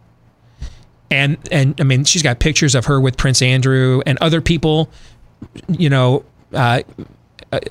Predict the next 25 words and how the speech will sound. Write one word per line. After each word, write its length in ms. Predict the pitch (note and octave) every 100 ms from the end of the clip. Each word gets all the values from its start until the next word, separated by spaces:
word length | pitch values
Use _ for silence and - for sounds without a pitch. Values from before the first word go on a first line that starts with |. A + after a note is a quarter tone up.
| - -
other 180 | E3
witnesses 460 | D#3 D#3+ F3+ E3 E3+
come, 220 | - D#3+
have 180 | C#3 D3+
come 160 | D#3+ D3
forward 240 | D#3+ D3+
in 80 | C#3+
the 60 |
documentary 500 | C#3+ C#3 - D3 C#3+
to 80 | C3+
say, 320 | C3+ C#3 C3 B2 - - -
"Hey, 160 | D#3
I 160 | D#3+ D3
saw 360 | - - D3 D3+
this 260 | C3 B2 -
girl 300 | C#3+ C3 B2
when 140 | B2+
she 160 | - C3
was 140 | B2+
seventeen, 520 | - C3 B2+ - C3
eighteen, 380 | B2 - C#3+ B2
nineteen, 380 | B2+ C#3 C3+ B2
twenty 260 | - B2+
years 220 | B2+ B2 C#3
old, 340 | C3 A#2 A2